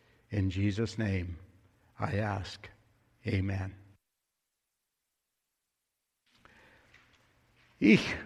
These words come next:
bin Deutsch. I am German. In fact, I'm about as German as you can get. My grandparents on my father's side immigrated to America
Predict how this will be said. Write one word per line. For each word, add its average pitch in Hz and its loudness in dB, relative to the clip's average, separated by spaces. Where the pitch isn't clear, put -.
bin 151 8
Deutsch. 113 4
I 143 8
am 143 8
German. 104 4
In 151 4
fact, 208 10
I'm 208 12
about 175 12
as 120 8
German 151 10
as 117 4
you 123 4
can 120 0
get. 95 0
My 135 8
grandparents 147 8
on 143 6
my 123 8
father's 147 8
side 151 8
immigrated 143 6
to 139 6
America 151 6